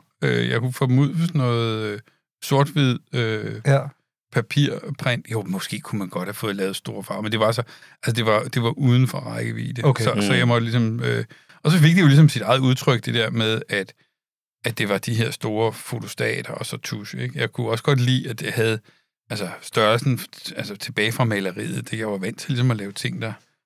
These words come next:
Speaker 1: der fyldte noget i
Speaker 2: Mm.
Speaker 1: rummet, ikke?
Speaker 3: Ja, for du er uddannet maler, billedkunstner?
Speaker 1: Ja.
Speaker 3: Eller,
Speaker 1: Ja.
Speaker 3: ja.
Speaker 1: Fra,
Speaker 3: Fra det danske
Speaker 1: akademi-, ja, fra
Speaker 3: kunstakademi.
Speaker 1: akademi-, ja.
Speaker 2: Ja, hvor du kom ind som en af de yngste nogensinde, faktisk også dengang.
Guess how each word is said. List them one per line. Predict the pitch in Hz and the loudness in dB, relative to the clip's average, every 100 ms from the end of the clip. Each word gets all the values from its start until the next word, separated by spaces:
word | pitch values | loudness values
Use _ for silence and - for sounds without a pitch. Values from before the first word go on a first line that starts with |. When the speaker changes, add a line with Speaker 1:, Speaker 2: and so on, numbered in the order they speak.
| _ | _
Speaker 1:
der | - | -12
fyldte | - 127 135 | 0 2 2
noget | 123 107 113 | 0 -2 -2
i | 117 | 2
Speaker 2:
Mm. | 120 | 2
Speaker 1:
rummet, | 110 120 147 | 2 0 0
ikke? | 214 - - | -2 -6 -2
Speaker 3:
Ja, | 104 | 0
for | 104 | 2
du | 117 | 0
er | 113 | 2
uddannet | 120 151 156 127 117 104 | 2 4 4 4 2 2
maler, | 101 95 110 139 _ | 2 2 0 -2 _
billedkunstner? | 123 131 139 120 123 123 | 0 2 2 0 -2 2
Speaker 1:
Ja. | 156 - _ _ _ - | 2 0 _ _ _ -8
Speaker 3:
Eller, | 98 95 92 - - | -2 -2 -4 -8 -4
Speaker 1:
Ja. | 127 | -2
Speaker 3:
ja. | 107 - _ _ _ _ | -2 -6 _ _ _ _
Speaker 1:
Fra, | 127 120 113 113 | -2 -2 -2 -4
Speaker 3:
Fra | 110 | -4
det | 104 | -2
danske | 101 120 127 | -2 -2 0
Speaker 1:
akademi-, | 120 - | -2 -2
ja, | 131 | -4
fra | 123 | -2
Speaker 3:
kunstakademi. | 107 135 117 117 117 | -4 -2 -2 -2 0
Speaker 1:
akademi-, | 127 | 0
ja. | 123 - _ _ _ _ _ _ _ _ - _ _ _ - | -2 -8 _ _ _ _ _ _ _ _ -20 _ _ _ 0
Speaker 2:
Ja, | 117 | 2
hvor | 123 | 2
du | 120 | 2
kom | 127 131 | 4 4
ind | |
som | 135 156 | 6 6
en | 151 | 6
af | 147 | 6
de | |
yngste | 151 147 175 190 | 4 0 2 4
nogensinde, | 143 127 139 160 135 135 151 | 6 6 4 4 2 2 2
faktisk | 120 - 135 | -2 -2 -4
også | 135 - | -4 -4
dengang. | - 139 131 131 | -8 -6 -4 -4